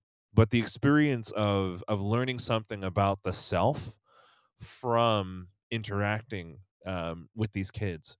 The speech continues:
um, Will, for you, from, from chatting with fans, followers on, uh, on Insta and TikTok, um, what is the emotion attached to that? Is that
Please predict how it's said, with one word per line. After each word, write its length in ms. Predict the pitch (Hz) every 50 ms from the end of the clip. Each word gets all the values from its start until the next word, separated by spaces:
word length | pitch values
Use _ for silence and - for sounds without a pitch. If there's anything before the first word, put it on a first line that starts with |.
| _ _ _ -
um, 360 | 92 92 92 90 87 82 - _ _ _ -
Will, 280 | 101 110 120 113 101
for 260 | 92 - - 110 107 107
you, 380 | 110 120 127 117 95 85 80 -
from, 520 | - - 113 104 101 101 101 98 98 95
from 720 | - - - 110 107 104 101 98 98 95 92 90 87 85 - _ _ _ _ _ -
chatting 640 | - - 123 117 113 110 113 104 104 98 95 76 -
with 560 | - 98 98 92 98 95 95 95 104 - - - -
fans, 500 | - - 113 110 110 104 98 95 92 -
followers 800 | - 104 95 92 95 95 92 92 92 92 90 90 90 - - - _ _ _ _ - - - - _ _
on, 540 | - 98 101 101 101 98 95 95 90 90 -
uh, 340 | - 87 95 90 82 80 -
on 160 | - 90 90
Insta 380 | 92 95 98 98 - - 95 92
and 100 | 90 87
TikTok, 580 | - 110 104 104 - 98 87 64 52 - _ - _ _ _ _ _ _ _ _ -
um, 540 | 90 90 87 85 80 76 71 71 71 71 _ _ _ _ _ _ _ _ _
what 340 | - 117 110 113 117 127 143
is 160 | 160 156 139 127
the 120 | 139 131
emotion 560 | 120 110 107 104 104 107 117 110 - 110 90
attached 400 | 85 85 - 95 85 80 - -
to 60 | - 87
that? 160 | 78 73 -
Is 160 | 95 101 90
that 340 | - 95 95 90 - -